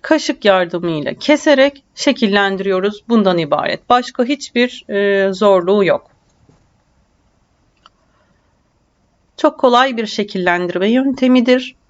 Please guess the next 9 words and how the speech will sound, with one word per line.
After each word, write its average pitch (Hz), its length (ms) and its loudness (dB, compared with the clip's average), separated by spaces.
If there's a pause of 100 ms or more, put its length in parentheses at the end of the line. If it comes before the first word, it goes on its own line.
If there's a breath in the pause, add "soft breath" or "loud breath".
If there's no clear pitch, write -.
(2500)
Zaten 208 580 0
helvanın 185 540 0
da 160 100 2
olması 202 480 0
gereken 156 500 -4
şekil 233 520 -4 (280)
budur 170 420 2
bana 165 240 0
kalırsa. 170 560 -4